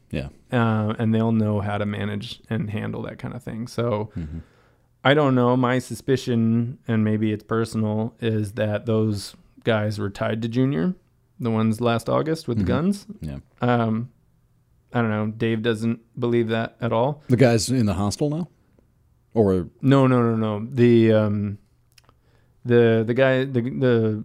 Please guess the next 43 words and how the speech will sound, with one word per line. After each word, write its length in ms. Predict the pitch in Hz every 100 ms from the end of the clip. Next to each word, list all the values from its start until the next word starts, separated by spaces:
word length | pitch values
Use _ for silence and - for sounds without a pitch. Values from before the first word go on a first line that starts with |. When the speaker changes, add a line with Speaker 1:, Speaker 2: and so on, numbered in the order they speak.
| -
Speaker 2:
robbers 600 | - 135 127 110 104 98 - -
Speaker 1:
Yeah. 240 | 117 98 - _
Speaker 2:
in 260 | 127 113 110
Speaker 1:
Were 220 | 123 113 131
tied 100 | 135 117
Speaker 2:
August. 60 | 101
Speaker 1:
to 20 |
Junior. 300 | 98 117 92
Oh, 60 | 92
I'm 100 | 92
Speaker 2:
Tied 200 | 120 113
to 40 |
Speaker 1:
sorry. 40 | 104 113
Yeah, 120 | 123
I 20 |
Speaker 2:
Junior. 200 | 113 104
Yeah, 40 | 104
yeah, 180 | 113 107
Speaker 1:
misunderstood. 260 | 104 101 101
Speaker 2:
yeah. 40 |
Speaker 1:
Sorry 240 | 76 - 69
about 140 | 71
that. 160 | 73 76 - -
Speaker 2:
No, 360 | 139 135 113
and 200 | 120 120
so 420 | 123 127 117 113 117
Speaker 1:
<clears throat> 40 |
Speaker 2:
if 200 | 165 170
they 120 | - 117
were, 480 | 165 190 120 120 - -
Speaker 1:
Mm-hmm. 400 | 82 73 - 123
Speaker 2:
then 580 | 127 123 120 117 113
I 120 | 113 110
think, 380 | 127 110 - _ _ _ _ -
the, 680 | 117 123 117 - 104 - -
assuming 380 | 131 160 151 143
friendly 260 | 147 147
relations 480 | 143 139 143 151 135
continue 480 | - 123 143 151 170
between 560 | 160 - 131 127 127
them 300 | 120 120 139
and 120 | 135 131
Junior, 480 | 123 143 180 262